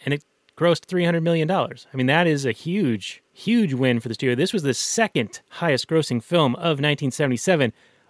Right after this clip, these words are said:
only defeated by one popular film that Murray Rothbard hated.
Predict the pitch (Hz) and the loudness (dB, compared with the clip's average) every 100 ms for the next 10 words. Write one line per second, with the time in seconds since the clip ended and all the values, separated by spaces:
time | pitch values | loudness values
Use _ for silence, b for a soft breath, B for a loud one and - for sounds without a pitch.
0 | _ 190 240 202 147 110 _ - - 247 | _ 2 4 6 4 0 _ -10 -2 0
1 | 226 147 - _ 143 135 143 190 175 120 | 2 2 -2 _ -2 0 2 2 4 2
2 | 101 _ - 214 202 170 131 113 - 202 | -2 _ -2 2 2 2 0 0 -2 0
3 | 185 151 139 151 160 143 143 156 - 135 | 2 2 -2 0 2 4 4 2 0 -2
4 | 113 - - 208 131 | -4 -4 -4 0 0